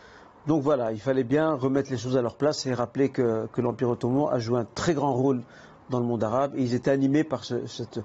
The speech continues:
ce sentiment de la fraternité musulmane qui les lie, euh, à leurs frères arabes,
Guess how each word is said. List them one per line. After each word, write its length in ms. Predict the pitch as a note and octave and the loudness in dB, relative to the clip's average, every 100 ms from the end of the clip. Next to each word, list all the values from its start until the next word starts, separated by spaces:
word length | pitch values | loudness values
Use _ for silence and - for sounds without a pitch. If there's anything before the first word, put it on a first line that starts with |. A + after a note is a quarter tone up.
| - - - - | -12 -20 -20 -8
ce 120 | A#2+ | -4
sentiment 420 | - C3 B2+ C#3 | -2 -2 0 0
de 120 | B2 | 2
la 80 | A#2 | 0
fraternité 580 | - - C#3+ C3+ B2 B2+ | 0 -4 -2 -2 0 -2
musulmane 440 | A2 A2+ A#2 C#3 | -2 -2 0 -2
qui 120 | C3 | -4
les 140 | A#2 B2 | -2 0
lie, 200 | A2+ C3+ - - - - - | 2 0 -4 -20 -20 -20 -6
euh, 260 | A#2+ A2+ A2 - | -2 0 -2 -4
à 80 | B2 | -2
leurs 160 | A#2 G#2+ | -2 -2
frères 300 | - B2 A2 | -2 -2 0
arabes, 320 | G#2 C3 | 0 -2